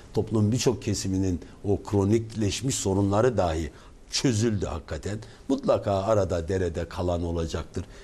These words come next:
İşleyen bir sistemdir. Bu sonrasında da devam edecektir. Ee, bu başka bir şey ama, e, burada bir derde çare olacak. Hani deva diyor ya bir tanesi,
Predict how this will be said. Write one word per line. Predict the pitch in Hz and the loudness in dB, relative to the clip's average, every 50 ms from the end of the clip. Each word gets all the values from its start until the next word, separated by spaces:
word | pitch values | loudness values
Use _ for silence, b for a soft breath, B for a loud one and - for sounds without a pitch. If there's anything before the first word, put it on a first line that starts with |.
| B B | B B
İşleyen | 220 208 - - 113 101 95 87 92 | 0 2 2 2 2 2 2 2 2
bir | 101 | 0
sistemdir. | 101 - - 95 - - - 110 90 71 73 85 123 123 - B B B B | 0 0 0 -2 -2 -2 -2 -2 -2 -2 -4 -4 -4 -4 -6 B B B B
Bu | - 160 | -6 -4
sonrasında | - - 185 180 170 143 - - 104 92 87 92 | 0 2 4 4 4 4 2 0 -6 -6 -4 0
da | 123 147 139 | 0 2 4
devam | 139 139 147 151 147 | 4 4 4 4 4
edecektir. | 139 127 107 104 87 - 85 - - - 82 71 - B B B B B B B | 2 2 2 0 -2 -2 -6 -6 -8 -12 -14 -14 -14 B B B B B B B
Ee, | 98 104 101 95 95 92 90 87 | 0 2 4 4 6 6 4 4
bu | 107 147 143 | 2 2 4
başka | 147 135 113 - - - 143 117 | 4 4 4 2 0 0 0 0
bir | 95 | 0
şey | - - 90 78 - | -2 -2 -4 -4 -2
ama, | 127 131 123 90 73 B B B B B B B | 0 2 2 0 0 B B B B B B B
e, | - 104 104 98 95 92 87 82 82 87 92 98 101 | -4 0 2 2 2 2 2 0 -4 -6 -4 0 2
burada | 127 147 175 156 120 104 113 127 156 170 196 - B B B B - | 4 6 6 6 4 4 4 2 2 2 -2 -8 B B B B -14
bir | - 87 92 101 123 147 151 143 123 117 - - - - - 87 85 85 | -10 -6 -2 2 4 4 4 2 0 -6 -10 -14 -18 -16 -12 -8 -4 0
derde | 104 107 113 113 107 104 - 165 165 | 2 4 4 4 4 4 2 2 2
çare | - - 120 113 110 110 110 135 | 0 -2 0 2 2 4 4 4
olacak. | 151 147 123 104 98 95 92 - 107 90 82 - B B B | 4 4 4 4 2 2 2 2 0 0 0 -4 B B B
Hani | B - 107 104 107 98 80 80 | B 0 2 4 4 2 4 4
deva | 110 110 104 107 107 113 113 107 | 4 6 6 6 6 4 4 2
diyor | 120 160 196 214 | 2 2 4 4
ya | 160 120 101 85 - - | 4 4 2 0 -2 -4
bir | 117 104 | -6 -4
tanesi, | - - 101 92 90 90 87 - - - 143 156 165 | -2 -2 0 0 0 0 -2 -4 -2 0 2 2 2